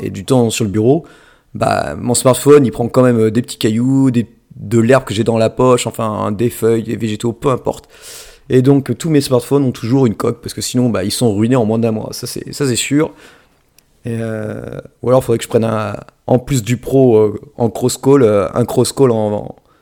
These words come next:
en perso, mais bon, <laughs> on va pas se mentir, niveau performance pour les jeux, c'est pas ça.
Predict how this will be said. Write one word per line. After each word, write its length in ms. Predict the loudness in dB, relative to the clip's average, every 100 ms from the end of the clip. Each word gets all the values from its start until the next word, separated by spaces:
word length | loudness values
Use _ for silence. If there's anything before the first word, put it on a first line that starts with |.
| _ _ _ _ _
en 100 | -10
perso, 360 | -4 -4 2 2
mais 120 | 2
bon, 140 | 0 -4
<laughs> 1300 | -8 -12 -20 -20 -20 _ _ _ _ _ _ _
on 60 | -8
va 40 |
pas 100 | -4
se 120 | 0 0
mentir, 320 | 0 2 2
niveau 160 | 2 0
performance 360 | -2 -2 -2
pour 140 | 0 0
les 60 |
jeux, 140 | 4 4
c'est 180 | 4
pas 100 | 2
ça. 300 | 0 -4 -8